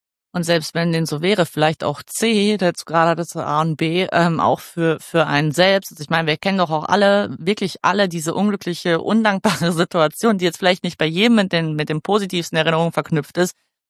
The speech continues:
Da hatten wir das schon mal, nämlich in mündlichen Prüfungen. Du musstest auf einmal auf jede Frage eine Antwort kennen. Es ist doch auch mal schön, dass die Prüfungen jetzt hinter uns liegen und die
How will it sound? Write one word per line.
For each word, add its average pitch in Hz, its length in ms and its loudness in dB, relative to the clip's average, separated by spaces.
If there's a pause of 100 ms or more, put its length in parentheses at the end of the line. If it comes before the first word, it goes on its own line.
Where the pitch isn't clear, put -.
(120)
Da 135 120 0
hatten 202 200 0
wir 247 80 2
das 180 140 0
schon 180 140 -2
mal, 185 160 2
nämlich 160 440 -4
in 156 260 -6
mündlichen 160 500 -4
Prüfungen. 160 600 -4
Du 151 60 0
musstest 226 480 2
auf 190 140 2
einmal 175 320 2
auf 170 160 0
jede 214 240 -2
Frage 180 380 2
eine 175 120 2
Antwort 202 360 2
kennen. 190 180 0 (340)
Es 202 120 -4
ist 247 120 0
doch 196 100 6
auch 196 80 4
mal 156 160 0
schön, 233 320 0
dass 180 120 -2
die 151 100 -10
Prüfungen 175 380 -4
jetzt 143 140 -2
hinter 269 320 0
uns 147 220 -6
liegen 156 360 -10
und 156 180 -4
die 160 200 -6